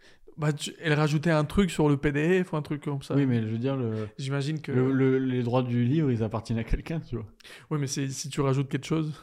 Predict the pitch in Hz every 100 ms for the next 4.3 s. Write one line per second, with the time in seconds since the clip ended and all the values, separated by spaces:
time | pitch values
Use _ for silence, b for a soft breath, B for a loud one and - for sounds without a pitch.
0 | - _ _ b b b 143 123 135 139
1 | 151 143 123 117 - 135 120 113 107 170
2 | 131 104 - 170 180 151 147 143 147 147
3 | 196 220 180 - 156 160 160 - 156 156
4 | 151 151